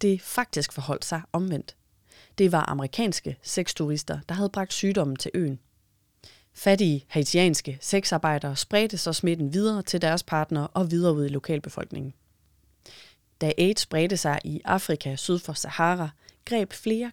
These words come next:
kirkelige organisationer de kulturelle forklaringer, som en særlig afrikansk promiskuitet i kombination med eksotiske seksuelle praksiser. Det brugte kirkerne som alibi for at promovere seksuel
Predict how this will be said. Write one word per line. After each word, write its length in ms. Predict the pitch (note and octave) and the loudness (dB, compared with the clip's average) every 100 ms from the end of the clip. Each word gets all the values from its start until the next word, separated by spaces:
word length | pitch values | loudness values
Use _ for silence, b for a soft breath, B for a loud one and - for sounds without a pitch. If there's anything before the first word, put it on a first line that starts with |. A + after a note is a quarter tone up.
| - | -8
kirkelige 500 | - G#3 G3+ D3+ - | -2 -2 0 -4 -2
organisationer 840 | D3+ D#3 D3+ C#3+ D3 - G#3 D#3+ | -4 -2 -2 -2 -4 0 0 0
de 180 | D3 - | -4 -6
kulturelle 640 | F3 F#3+ F3+ G3 G#3 F#3+ C#3 | -4 -4 -4 -4 -2 -2 -4
forklaringer, 580 | - - E3 C3+ A#2+ - _ B B B | -8 -4 -2 0 -2 -8 _ B B B
som 180 | F#3 E3 | 0 2
en 140 | D#3+ | 0
særlig 480 | D3+ - E3+ F#3+ D#3+ - _ _ - | 0 2 2 2 0 -4 _ _ -8
afrikansk 680 | D3 D3+ - G3 D3 - | -6 -6 -2 0 0 -4
promiskuitet 1040 | - E3+ D#3 C#3 - C#3+ - D3+ - G3+ D#3 | -6 -2 0 0 -2 -2 -2 -2 2 2 0
i 240 | - D3+ C#3+ b b | -6 -6 -6 b b
kombination 640 | - D#3 D3+ D3 A3 G3 D#3 | 0 2 2 0 2 4 4
med 160 | C#3+ - | 2 2
eksotiske 680 | F3 - A#3 G#3 D#3+ - D#3 | -2 -2 -2 -2 -4 -4 -4
seksuelle 540 | - D3+ - F3 E3 | -2 -4 0 0 2
praksiser. 520 | C3+ - D#3+ - - - - _ _ _ _ B B B B B B B | -2 -2 -2 -2 -8 -10 -16 _ _ _ _ B B B B B B B
Det 120 | G3+ | 4
brugte 400 | G3 F3+ F3 D#3 | 6 2 2 -4
kirkerne 480 | D3 - F3+ F#3+ D3 | -4 2 4 4 2
som 180 | C#3 C#3+ | 0 -2
alibi 480 | D3+ D3 D3 G3+ G3+ | -2 -2 -2 -2 -2
for 220 | - F3 | -2 0
at 80 | D3 | 0
promovere 560 | - E3+ D#3+ G#3+ G3 C#3 | 0 0 2 2 2 -2
seksuel 520 | - E3 - F#3 F3 | -4 -4 -2 0 -2